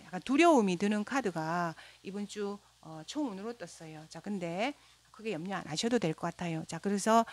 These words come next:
불안함을 떨쳐버리려고 노력하셔야 돼요. 자, 그렇게 되고, 그다음에 금전적인 면에서는 데스 카드입니다. 그래서, 어, 데스 카드는 뭔가 끝남을 의미하는 카드다.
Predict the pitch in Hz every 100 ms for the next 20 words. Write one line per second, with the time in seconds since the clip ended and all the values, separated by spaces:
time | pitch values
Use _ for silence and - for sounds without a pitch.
0 | - - - 233 240 220 196 170 185 214
1 | 165 - - 277 - 202 196 185 165 156
2 | 185 180 151 _ 202 233 - 190 196 196
3 | 170 170 170 190 254 - - - 202 233
4 | 202 185 196 254 226 247 254 - - 247
5 | 370 415 339 302 254 226 175 208 277 269
6 | 214 240 269 - 190 170 165 160 160 165
7 | - 190 196 233 247 - - - - 160
8 | 160 160 160 - 240 - - 247 214 180
9 | 202 180 180 202 185 - 285 330 330 269
10 | 185 170 180 170 208 240 180 165 156 151